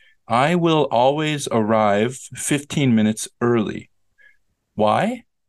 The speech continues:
Because if something happens, if I get a flat tire on my car, or if the bus is running late, or if there's a traffic jam, or whatever situation there might be, if there's a problem,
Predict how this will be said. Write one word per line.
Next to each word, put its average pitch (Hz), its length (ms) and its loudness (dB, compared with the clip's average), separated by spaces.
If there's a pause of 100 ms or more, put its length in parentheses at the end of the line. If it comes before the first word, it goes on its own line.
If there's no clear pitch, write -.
(380)
Because 185 580 0
if 160 160 -2
something 165 400 0
happens, 110 680 -2
if 117 200 -2
I 123 100 0
get 123 160 0
a 120 60 0
flat 123 420 -2
tire 107 400 0
on 107 140 2
my 107 140 0
car, 98 560 -2 (480)
or 113 280 2
if 110 220 -2
the 110 100 -2
bus 110 520 -2
is 107 200 -4
running 104 400 2
late, 101 540 -4 (360)
or 107 260 2
if 107 160 -2
there's 110 260 2
a 117 40 -2
traffic - 640 -4
jam, 95 500 -2 (360)
or 113 400 2
whatever 127 640 0 (340)
situation 117 800 0
there 98 140 2
might 98 340 0
be, 156 340 0 (520)
if 147 180 -2
there's 143 220 0
a 107 60 -2
problem, 123 680 0